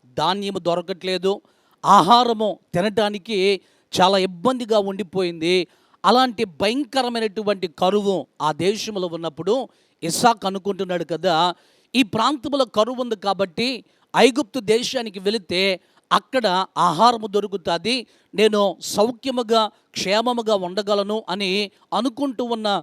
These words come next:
సందర్భంలో ప్రభువు ఇస్సాకుతో మాట్లాడుతూ అంటాడు కదా, "ఇస్సాకు, ఇక్కడ కరువు వచ్చిందని నీవు ఐగుప్తు దేశమునకు వెళ్ళాలి అని అనుకుంటున్నావు, కానీ నీవు ఐగుప్తు దేశానికి వెళ్ళొద్దు, ఇక్కడే ఉండు" అని అన్నా. సరే,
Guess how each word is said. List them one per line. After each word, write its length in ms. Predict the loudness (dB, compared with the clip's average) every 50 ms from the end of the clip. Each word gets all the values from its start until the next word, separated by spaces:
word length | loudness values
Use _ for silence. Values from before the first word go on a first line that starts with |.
| _ _ -16
సందర్భంలో 880 | -12 -8 -8 -6 -4 -4 -4 -4 -2 -4 -4 0 2 2 2 2 0 -4 _ _ _ _ _ -2
ప్రభువు 500 | 0 0 2 2 2 2 0 0 0 -4 _ _ _ _ _ _ -12
ఇస్సాకుతో 600 | -10 -8 -6 -2 0 0 0 0 -2 -8 -6 -6 -6
మాట్లాడుతూ 640 | -4 -4 -4 -4 -4 -4 -4 -4 -4 -4 -6 -8 -8
అంటాడు 340 | -8 -8 -6 -6 -6 -6
కదా, 400 | -6 -8 -6 -4 -2 -2 -2 -4 -6 _ _ _ _ -8 -6
"ఇస్సాకు, 680 | -6 -2 0 0 0 0 -2 -4 -2 0 2 0 0 _ _ _ _ _ _ 0 0
ఇక్కడ 240 | 0 2 2 0
కరువు 360 | 2 4 4 4 4 2 0 -6
వచ్చిందని 720 | -6 -6 -8 -8 -6 -4 -4 -4 -2 -4 -4 -4 -8 _ _ _ _ _ -2
నీవు 180 | -2 2 4
ఐగుప్తు 460 | 4 4 4 2 -2 -6 -6 -8 -10 -8
దేశమునకు 640 | -2 0 0 2 0 -2 -4 -6 -4 -6 -6 -6 -4
వెళ్ళాలి 500 | -4 -4 0 4 4 4 4 2 -2 -4 -4
అని 120 | -2 -2
అనుకుంటున్నావు, 580 | -2 -4 -4 -6 -8 -6 -6 -4 -2 -2 -2 -2
కానీ 560 | -2 -4 -4 -4 -2 -2 -2 0 0 -2 -4 _ _ _ _ -8
నీవు 160 | -6 -2 0 2
ఐగుప్తు 400 | 2 2 0 -2 -8 -8 -8 -4
దేశానికి 540 | -2 -2 -2 -2 -2 -6 -6 -6 -6 -8
వెళ్ళొద్దు, 680 | -6 -4 -4 -2 -2 -4 -4 -2 0 0 0 0 0 -4 _ _ _ _ -10
ఇక్కడే 440 | -10 -10 _ -4 -2 2 4 4 4
ఉండు" 460 | 2 0 -6 -6 -2 0 0 0 -2 -2 -4
అని 160 | -4 -4 -4
అన్నా. 400 | -4 -8 -8 -6 -6 -6 -6 -8 _ _ _ _ _ -12
సరే, 480 | -4 0 2 4 4 4 0 0 -4